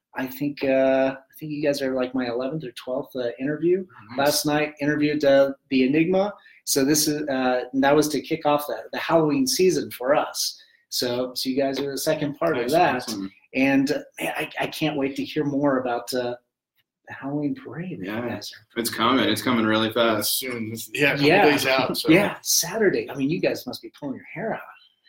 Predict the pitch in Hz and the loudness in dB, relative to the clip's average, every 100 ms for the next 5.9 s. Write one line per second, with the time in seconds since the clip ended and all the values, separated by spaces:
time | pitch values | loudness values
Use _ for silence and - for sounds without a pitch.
0 | _ _ 151 147 147 - 165 - 156 - | _ _ 4 6 6 2 0 0 -2 0
1 | 165 151 151 147 139 160 160 139 143 131 | 0 2 4 2 2 -2 -2 -4 -2 0
2 | 131 - _ 175 165 135 123 - 139 131 | -2 -4 _ -4 -2 -2 -4 -4 -4 -4
3 | 123 110 107 110 107 113 110 123 113 107 | -2 0 0 -2 -4 -8 -6 -4 -4 -4
4 | 107 101 104 101 110 101 95 104 104 104 | -4 -4 -6 -6 -8 -8 -6 -4 -4 -4
5 | 98 98 98 104 101 101 104 101 101 | -8 -12 -14 -16 -8 -6 -6 -8 -16